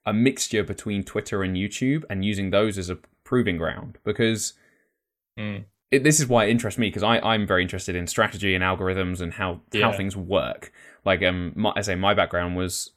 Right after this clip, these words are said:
Speaker 1: in social has been, I was running pages on Facebook before there were adverts, and it killed, it killed my pages because they brought in
Speaker 2: Mm.
Speaker 1: adverts. So I've seen this process.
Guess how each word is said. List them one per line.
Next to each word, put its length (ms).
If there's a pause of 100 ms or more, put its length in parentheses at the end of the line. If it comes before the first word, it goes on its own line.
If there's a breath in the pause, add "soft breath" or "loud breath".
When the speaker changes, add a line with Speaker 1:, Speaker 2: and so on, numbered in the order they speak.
(220)
Speaker 1:
in 100
social 540
has 160
been, 320
I 160
was 420
running 380
pages 400
on 100
Facebook 380
before 260
there 120
were 80
adverts, 580 (260 soft breath)
and 540
it 180
killed, 420
it 140
killed 460
my 180
pages 640
because 320
they 80
brought 160
in 80
Speaker 2:
Mm. 80
Speaker 1:
adverts. 340
So 80
I've 100
seen 360
this 100
process. 640